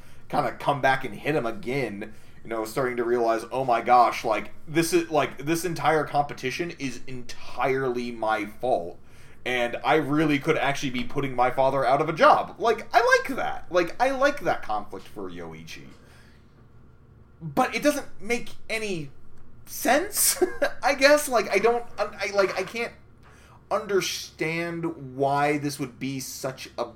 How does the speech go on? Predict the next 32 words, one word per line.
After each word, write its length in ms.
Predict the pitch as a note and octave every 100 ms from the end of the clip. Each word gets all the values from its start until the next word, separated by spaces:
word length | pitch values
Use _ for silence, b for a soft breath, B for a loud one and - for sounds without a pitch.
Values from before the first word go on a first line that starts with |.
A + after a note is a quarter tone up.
| - -
big 400 | D3 C3+ - -
deal 300 | C#3+ D3 C#3
for 200 | B2+ C3
his 120 | C3
father 360 | - C#3+ C3+ A#2+
just 220 | G#2+ A#2+
to 80 | A#2+
find 380 | - B2+ C3 A#2+
another 320 | A#2+ A#2+ A2+
diving 760 | G#2 G#2 C3+ C#3 B2 G#2 F#2+
job, 520 | F2 E2 D2 B1+ C2+ -
I 120 | F#2
guess. 340 | F2+ F2 D#2 G#2+
Like, 300 | G2+ G2+ - b b b b b
I, 120 | D#3+ D#3+
I 40 |
don't 220 | F#3+ A#3 A#3+ -
really, 260 | G#3 G#3+ F#3+ F#3+
it's 140 | G3
like, 180 | G3+ F#3
if 80 | G3+
he's 180 | G#3+ G#3
really 220 | C4 G#3
a 100 | - - -
coach, 480 | - C#4 B3 G#3+ -
then 420 | G3+ F#3 D3 A#2+ - - - - -
I 60 | G3+
don't 200 | A#3 A3+
understand 500 | G3+ F3+ - G3 F3
how 300 | - F#3 F#3
his 200 | E3 C3
methods 640 | C#3 E3 D#3+ C#3 - -